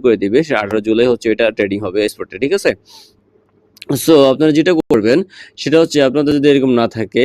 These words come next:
আমার মতো, তো আপনারা যেটা করবেন সেটা হচ্ছে আপনারা just, আহ, এখানে দেখবেন যে নিচে লেখা আছে কানেক্ট নিউ ওয়ালেট, ঠিক আছে? So আপনারা কানেক্ট নিউ ওয়ালেটে ক্লিক করে দিবেন। So আমি কানেক্ট নিউ ওয়ালেটে ক্লিক করে দিচ্ছি। So কানেক্ট নিউ ওয়ালেটে ক্লিক করে দেওয়ার পর আপনারা এখানে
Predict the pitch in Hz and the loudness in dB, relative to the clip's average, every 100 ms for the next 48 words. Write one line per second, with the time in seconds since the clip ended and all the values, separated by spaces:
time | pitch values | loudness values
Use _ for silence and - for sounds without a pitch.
0 | 170 131 120 120 113 143 - 123 113 127 | 0 0 0 0 0 -2 0 0 2 0
1 | 131 110 101 90 95 98 156 160 127 127 | 0 -2 -6 -6 -6 -2 -2 -2 -2 -2
2 | 123 117 120 117 120 107 104 - 127 - | 0 -2 0 0 0 0 -2 -4 -6 -6
3 | _ _ - 104 101 101 71 107 113 151 | _ _ -4 0 0 0 0 -2 0 0
4 | 131 110 110 104 101 117 113 117 131 110 | 0 0 0 -2 0 0 0 0 0 -2
5 | 107 123 120 - 127 127 - 107 113 - | -2 -4 -6 -4 0 0 -2 -2 0 0
6 | 104 92 95 85 92 160 214 320 110 - | -4 -6 -10 -10 -10 -4 -4 -4 -8 -2
7 | 120 113 110 135 123 123 127 135 110 104 | 0 0 -2 -4 -2 -4 -2 0 2 2
8 | 104 - 160 113 98 92 80 87 - _ | -2 -4 -4 -4 -4 -10 -10 -14 -14 _
9 | - - - _ - 165 160 156 151 147 | -20 -20 -20 _ -4 2 2 2 0 0
10 | 147 120 110 110 131 139 - 95 92 - | 2 2 2 -2 -2 -4 -2 -6 -6 -12
11 | 120 143 147 139 156 170 165 165 156 170 | -8 -8 -4 -2 -2 2 2 0 0 -2
12 | 147 135 101 104 107 123 120 143 139 131 | 0 -2 0 -4 -2 -2 -2 -2 -2 0
13 | 135 | 0